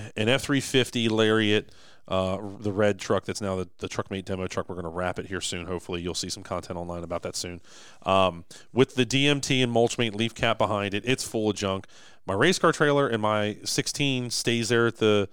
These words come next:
at the, at the rest stop. And then we had, um, what was the other truck we had?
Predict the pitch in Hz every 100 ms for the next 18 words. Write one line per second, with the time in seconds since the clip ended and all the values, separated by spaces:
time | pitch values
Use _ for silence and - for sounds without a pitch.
0 | - - - - 110 - 104 101 98 -
1 | 95 90 87 85 - - 107 117 113 110
2 | 101 98 - 101 101 101 98 95 - -
3 | - - 104 110 110 104 104 98 101 95
4 | 90 90 92 98 113 104 101 95 95 -
5 | 87 80 80